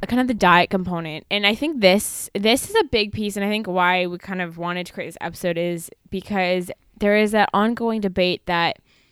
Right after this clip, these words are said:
about, I mean, we talked about earlier about the, the grape scenario, but that ongoing debate that is, is, is eating healthy really more expensive? And this, I have this awesome article. It, uh, it's, uh, it's called "Is Eating Healthy Really More Expensive?"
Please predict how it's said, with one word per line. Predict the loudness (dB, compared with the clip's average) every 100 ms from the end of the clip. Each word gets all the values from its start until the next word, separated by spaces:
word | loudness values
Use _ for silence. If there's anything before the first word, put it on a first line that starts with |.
| _ _ -4
about, | -2 -2 -2
I | 0
mean, | 2
we | 2
talked | 0
about | 0 0
earlier | 2 2
about | 0 0
the, | 0 0 -2
the | -2 -2 -2 -4
grape | -2 0 0 -2
scenario, | -6 -6 -4
but | -2 2
that | 4
ongoing | 4 2 -2
debate | -2 -4 -2
that | -2 -4 -4
is, | -6 -6 -4
is, | -4 -2 -4
is | -4 -4
eating | -4 -2
healthy | 0 0 -2
really | -2 0 -2
more | -4
expensive? | -6 -6 -4 -4
And | -4
this, | -4 -4
I | -6
have | -6
this | -8 -10 -2
awesome | 0 0 -2
article. | -4 -6 -6 -6 -8 _ -20 _ _ _ 0
It, | 4 6
uh, | 8 6 4
it's, | 0 0
uh, | 2 2 0
it's | -2 -10
called | -6 -4
"Is | -4
Eating | -2 -2 -2 -2
Healthy | -4 -4 -2 -4
Really | -2 -2 0
More | -2 -4 -6
Expensive?" | -10 -12 -12 -8 -10 -10